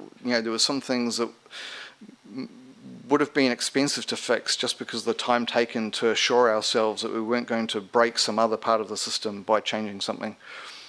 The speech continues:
Uh, there was also, uh, that security issue I mentioned,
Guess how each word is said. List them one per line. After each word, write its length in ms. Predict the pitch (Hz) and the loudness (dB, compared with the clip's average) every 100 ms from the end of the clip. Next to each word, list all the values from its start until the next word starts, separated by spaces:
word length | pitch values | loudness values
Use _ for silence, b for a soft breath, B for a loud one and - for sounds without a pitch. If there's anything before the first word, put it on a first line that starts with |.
| B B _ _ - - - - | B B _ _ -20 -20 -20 -6
Uh, 240 | 113 110 | 0 2
there 140 | 107 131 | 2 0
was 140 | 127 | 0
also, 420 | 135 127 143 127 120 B B B B B - | -2 0 0 0 -2 B B B B B -4
uh, 400 | 110 107 104 104 - _ b b b b b - - | 0 2 0 -2 -10 _ b b b b b -20 -4
that 200 | 123 - | 0 2
security 400 | - 113 147 131 | 2 6 6 6
issue 260 | 131 - 123 | 4 4 4
I 40 | |
mentioned, 580 | 123 127 - 117 110 | 4 2 2 2 -2